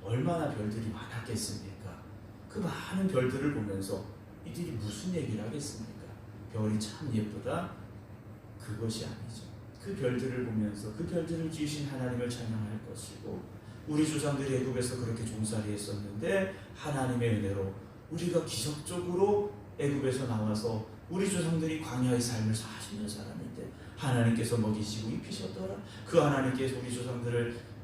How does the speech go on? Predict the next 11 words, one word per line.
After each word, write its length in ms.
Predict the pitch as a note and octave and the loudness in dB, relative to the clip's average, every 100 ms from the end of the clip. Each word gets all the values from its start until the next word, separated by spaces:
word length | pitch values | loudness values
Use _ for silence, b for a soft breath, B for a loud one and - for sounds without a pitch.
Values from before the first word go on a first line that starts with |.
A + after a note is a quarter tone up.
| - - | -12 -2
광야의 320 | B2 B2+ B2 | 4 8 8
삶을 300 | A#2 A#2 A2+ | 8 8 10
마치게 500 | A2+ A2 - A2+ A2+ | 8 6 2 2 2
하시고 720 | A#2 - - - G3+ A3+ - - - - | 2 0 -2 0 2 2 0 -8 -14 -6
요단강을 600 | C3+ B2 A#2 A2+ A2 A2 | 2 4 6 6 6 6
건너서 560 | G#2+ G#2 G#2+ - - - - - | 2 0 0 2 0 0 -6 -8
가나안 380 | - A#2+ A#2 G#2 | -6 -2 0 0
땅에 260 | G#2+ F#2+ | -2 -4
들어오게 320 | - F3 F#3 | -4 -2 -2
하셨더라. 400 | - - - - F3 - B B | -2 -4 -6 -8 -10 -10 B B
이런 480 | F3+ A3 E3+ - - | 2 8 8 6 0